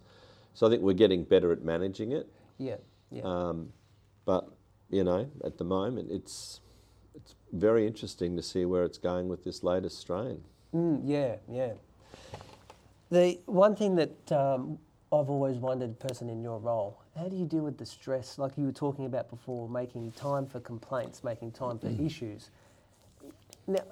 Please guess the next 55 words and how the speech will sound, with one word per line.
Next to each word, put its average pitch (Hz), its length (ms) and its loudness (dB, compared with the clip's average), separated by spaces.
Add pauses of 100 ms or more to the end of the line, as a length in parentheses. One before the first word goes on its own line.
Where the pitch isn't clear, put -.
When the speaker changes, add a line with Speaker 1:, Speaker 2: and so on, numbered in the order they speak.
(440)
Speaker 2:
my 180 200 8
phone's 180 280 8
always 135 340 8
on, 143 400 0 (300)
and 139 180 -2
I 139 140 4
cop 139 280 2
it 123 100 0
all 120 120 -4
the 117 60 -8
time, 123 420 -8 (140)
Speaker 1:
Yeah. 101 180 0
Speaker 2:
and, 131 120 -2
and 160 140 0
it's 147 140 -2
obviously 143 300 0
hard 135 220 -2
to 120 60 -6
be 117 80 -6
present. 127 380 -4
You're 160 160 6
at 139 80 2
home, 147 460 0 (320)
but 87 200 2
Speaker 1:
Mm. 85 60 -6
Speaker 2:
fifty 160 240 2
percent 135 320 -4
of 123 80 -4
you 120 160 -6
is, 110 320 -10 (400)
is 131 160 -2
Speaker 1:
Mm. 90 40 -4
Speaker 2:
somewhere 110 340 -4
else, 147 360 -2
and 123 160 -8
you're, 123 140 -4
you're 147 200 0
thinking 131 360 -2
about 120 240 -2
what 120 140 -6
has 120 160 -6
to 123 80 -6
happen 120 180 -6
tomorrow 117 400 -2
to 110 80 -16
make 117 220 -6
tomorrow 117 340 -6
easier. 123 400 -2 (100)
Speaker 1:
Mm. 82 220 -8 (840)
Speaker 2:
Is 165 160 2
that 180 160 6
always 170 260 6
an 160 80 2
ongoing 151 380 2
battle 143 420 0